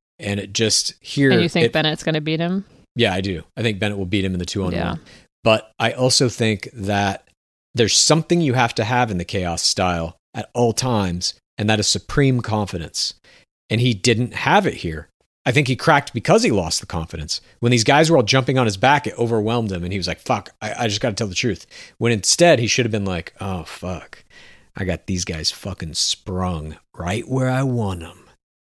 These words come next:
Speaker 1: And then you don't say shit. Or maybe you even spin another lie that was like, "I heard Easy was saying some shit. I don't know."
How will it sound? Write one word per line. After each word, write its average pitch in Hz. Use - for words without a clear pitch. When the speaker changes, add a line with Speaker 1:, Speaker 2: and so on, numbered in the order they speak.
Speaker 1:
And 98
then 98
you 101
don't 107
say 101
shit. -
Or 104
maybe 110
you 113
even 110
spin 113
another 113
lie 98
that 95
was 90
like, 87
"I 135
heard 185
Easy 240
was 113
saying 90
some 92
shit. 92
I 95
don't 180
know." 185